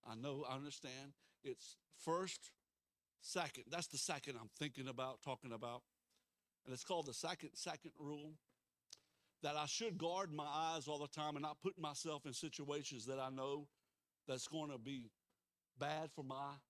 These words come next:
mind, images. But if I'm watching T V, and for an example, I've used this example before, and thankfully, I don't see them that much oft-, as much as I u-, used to on T V, but a commercial would come on, say,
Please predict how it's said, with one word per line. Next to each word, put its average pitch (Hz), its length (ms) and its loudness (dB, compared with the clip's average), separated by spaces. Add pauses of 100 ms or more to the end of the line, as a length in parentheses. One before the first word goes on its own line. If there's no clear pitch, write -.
(320)
mind, 151 540 0
images. 151 640 -2 (1040)
But 151 100 0
if 147 100 0
I'm 185 160 2
watching 165 320 0
T 160 180 0
V, 160 140 -2
and 143 100 -4
for 143 140 -2
an 139 80 -2
example, 139 380 -2
I've 123 100 -2
used 139 220 -2
this 143 200 -6
example 127 440 -8
before, 135 420 -8 (1300)
and 135 220 -2
thankfully, 170 440 0
I 156 120 2
don't 170 180 -2
see 190 260 -4
them 139 220 -2
that 131 140 -4
much 135 320 -6 (120)
oft-, 156 280 -4 (320)
as 123 140 -6
much 143 200 -4
as 127 100 -2
I 123 100 0
u-, 117 160 -6 (120)
used 151 340 -2
to 196 260 -2
on 117 180 -4
T 165 200 -2
V, 175 220 0
but 131 220 -2
a 110 40 -8
commercial 160 520 -2
would 139 160 -4
come 147 180 -4
on, 156 220 -2
say, 160 320 -2